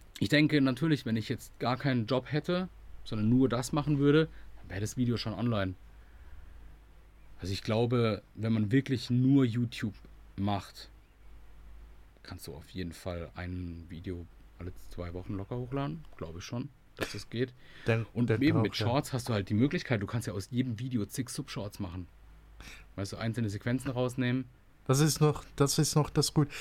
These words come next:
Speaker 2: Was halt e-, einfach schade ist, du kannst bei den Shorts nicht hin und her swipen. Das heißt, wenn du zum Beispiel auf der linken Seite stehst, kannst du plötzlich nicht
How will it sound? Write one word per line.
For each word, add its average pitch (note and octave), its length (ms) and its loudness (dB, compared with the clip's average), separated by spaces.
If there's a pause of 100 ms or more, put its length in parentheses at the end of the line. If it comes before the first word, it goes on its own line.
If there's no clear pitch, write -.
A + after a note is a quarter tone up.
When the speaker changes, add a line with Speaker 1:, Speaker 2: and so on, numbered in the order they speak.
(180)
Speaker 2:
Was C#3 160 6
halt D#3 180 6
e-, E3+ 200 6
einfach E3 280 4
schade D#3 380 6
ist, - 220 0
du D3 60 4 (120)
kannst D#3 420 2 (220)
bei B2+ 160 6
den B2 220 6
Shorts C3+ 680 4 (540)
nicht C3+ 220 4
hin D3+ 140 8
und D3 240 4
her C#3 300 6 (840)
swipen. B2+ 840 4
Das A#2+ 160 4
heißt, C#3 360 4
wenn C3 160 8
du C#3 240 6
zum - 280 0
Beispiel C3+ 500 6 (300)
auf C3 220 4
der C3 120 6
linken D3+ 340 6
Seite D3 340 6
stehst, - 480 4
kannst D3 280 6
du D3 40 4
plötzlich C#3+ 460 4
nicht C#3 180 4